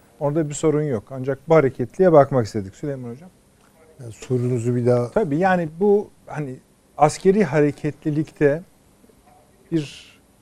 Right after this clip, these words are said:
Speaker 1: biz kımıldanma diyoruz ama daha yüklü bir şey var. Bunu yeniden hani okumamız gerekir mi yoksa siz ne düşünürsünüz diye Yunan hareketliliğinde. Tabii Yunan değil sadece.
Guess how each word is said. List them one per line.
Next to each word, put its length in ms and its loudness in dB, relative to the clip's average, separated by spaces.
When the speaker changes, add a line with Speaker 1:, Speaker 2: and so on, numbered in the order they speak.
Speaker 1:
biz 100 -20
kımıldanma 600 -2
diyoruz 280 -4
ama 220 0
daha 160 -2
yüklü 340 -4
bir 40 -6
şey 260 -6
var. 180 -14
Bunu 100 -20
yeniden 420 0
hani 220 -6
okumamız 440 -10
gerekir 420 -6
mi 120 -12
yoksa 220 -12
siz 180 -18
ne 160 -10
düşünürsünüz 680 -14
diye 240 -8
Yunan 220 2
hareketliliğinde. 680 -8
Tabii 220 -4
Yunan 280 0
değil 120 -2
sadece. 380 -14